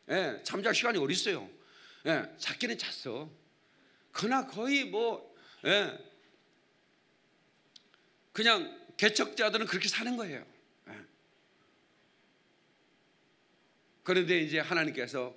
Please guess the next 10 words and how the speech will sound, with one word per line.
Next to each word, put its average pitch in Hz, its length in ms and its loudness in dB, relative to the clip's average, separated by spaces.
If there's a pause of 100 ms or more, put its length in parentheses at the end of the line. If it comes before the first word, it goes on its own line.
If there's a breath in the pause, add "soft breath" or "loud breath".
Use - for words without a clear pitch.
(680)
교회가 123 460 0
이제, 107 340 -10 (540 soft breath)
예, 95 340 -6 (320)
그 90 340 -10 (360)
황폐한 175 440 0
땅이, 123 360 -2 (340)
예, 110 60 -8
숲으로 175 380 -2
변화되기 123 360 -6
시작했어요. - 500 -8